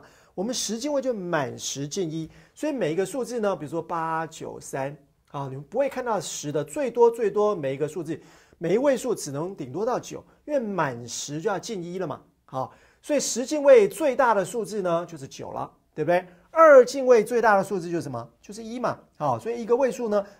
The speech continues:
顶多只能什么？最大能摆一而已哦。这是在二进位的情况下。底下呢有举例啦。好，比如说一零零一零这样的一个数字呢，它如果是用二进位来表示的话，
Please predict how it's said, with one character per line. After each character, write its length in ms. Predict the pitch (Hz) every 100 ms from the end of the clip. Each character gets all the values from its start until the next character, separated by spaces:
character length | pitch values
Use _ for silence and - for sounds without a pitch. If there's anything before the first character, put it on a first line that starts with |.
| -
顶 260 | 175 135
多 240 | 135 240 262
只 120 | 175
能 140 | 139
什 80 | 131
么？ 140 | 127 117 - _
最 220 | 247 190
大 340 | 202 156 123 -
能 180 | 135 127
摆 180 | - -
一 260 | 160 220
而 120 | 156 131
已 160 | 110 -
哦。 260 | 127 120 - _
这 60 | 143
是 80 |
在 100 | 127 143
二 260 | 285 240
进 180 | 143 175
位 80 | 139
的 80 | 117
情 140 | 131
况 120 | 120
下。 200 | 120 117 _ _ _
底 80 | 143
下 200 | 208 226
呢 200 | 208 190
有 160 | 165
举 200 | 160 -
例 140 | - 233
啦。 260 | 196 190 - _ _
好， 240 | - 120 139 - _ -
比 80 |
如 20 | 147
说 160 | 208
一 200 | 254 254
零 360 | 220 180 185 170
零 240 | 160 175
一 260 | 196 202 208
零 340 | 160 143 170
这 100 | -
样 120 | 240 180
的 60 |
一 40 | 156
个 80 |
数 160 | 151 165
字 160 | 160 165
呢， 180 | 147 147 - _
它 160 | 233
如 80 | 240
果 100 | 170
是 120 | -
用 100 | 202
二 240 | 269 294 226
进 160 | 240
位 100 | 196
来 140 | 175 147
表 160 | 123
示 140 | 120 147
的 60 |
话， 240 | 127 131